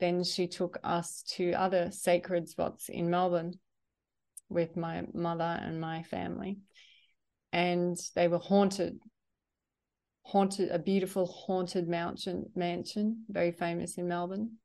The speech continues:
Ripon Lea it's called. As soon as I was in there, I was talking to people. I, <laughs> I was in the pool room, I was in the greenhouse, I'm,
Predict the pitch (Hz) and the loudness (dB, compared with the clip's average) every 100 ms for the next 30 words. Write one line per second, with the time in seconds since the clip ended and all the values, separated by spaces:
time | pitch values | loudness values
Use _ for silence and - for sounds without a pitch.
0 | - 190 190 190 175 175 175 - - - | 0 0 2 0 2 2 0 -2 -8 -6
1 | 175 220 _ _ _ _ _ _ _ _ | -6 -8 _ _ _ _ _ _ _ _
2 | _ _ - 196 226 220 220 214 185 180 | _ _ -2 2 6 8 8 8 6 4
3 | 180 180 190 190 - - 175 180 185 185 | 2 2 2 -2 0 2 4 6 4 4
4 | 180 175 175 175 175 160 - - 170 175 | 4 4 2 0 0 0 -2 -4 -4 0
5 | 165 156 170 165 - _ - - 170 - | 0 0 -2 -4 -10 _ -6 -2 -2 -4
6 | _ - - 208 - _ _ _ _ _ | _ -12 -8 -8 -10 _ _ _ _ _
7 | _ _ 175 175 170 170 170 - 247 254 | _ _ 2 4 4 2 0 6 10 10
8 | 247 240 240 240 233 - 180 175 170 170 | 10 8 8 8 6 6 4 6 4 2
9 | 165 165 233 233 233 220 202 196 196 - | 2 6 8 10 10 10 8 6 0 -2
10 | 180 185 | 2 0